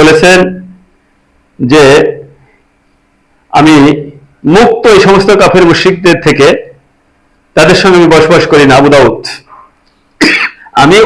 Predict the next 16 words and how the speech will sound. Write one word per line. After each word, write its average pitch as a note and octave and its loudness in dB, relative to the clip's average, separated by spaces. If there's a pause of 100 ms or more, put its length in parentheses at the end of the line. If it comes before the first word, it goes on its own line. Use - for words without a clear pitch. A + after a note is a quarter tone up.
ওই F3+ 4
রকম F3+ 2 (120)
মুসলিম G3 0 (120)
থেকে E3+ 2 (540)
নিজেকে F#3 2 (140)
মুক্ত - -2 (120)
ঘোষণা G3+ 0 (100)
করি D#3+ 2 (440)
যারা D3 2
মুশরিকদের A3 0
মাঝে D#3 0
বসবাস C3+ 0
করে। - -20 (1300)
হাদিসটি E3 -2
আবু D3+ 2
দাউদ B2 2